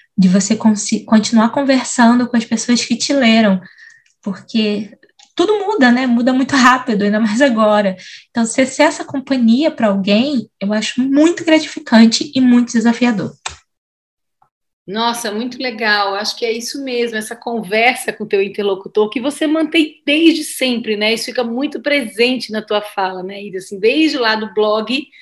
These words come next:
Speaker 2: né, de quando você tava escrevendo pra tuas amigas, é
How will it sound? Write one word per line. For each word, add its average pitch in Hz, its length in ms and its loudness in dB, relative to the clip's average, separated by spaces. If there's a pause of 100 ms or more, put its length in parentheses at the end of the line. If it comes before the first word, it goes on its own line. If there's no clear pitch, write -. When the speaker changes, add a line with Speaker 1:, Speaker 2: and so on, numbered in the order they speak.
(200)
Speaker 2:
né, 226 240 4
de 233 140 -4
quando 226 160 0
você 220 80 -10
tava 220 140 0
escrevendo 220 540 -4
pra 247 140 -4
tuas 240 220 -4
amigas, 226 460 0
é 233 180 2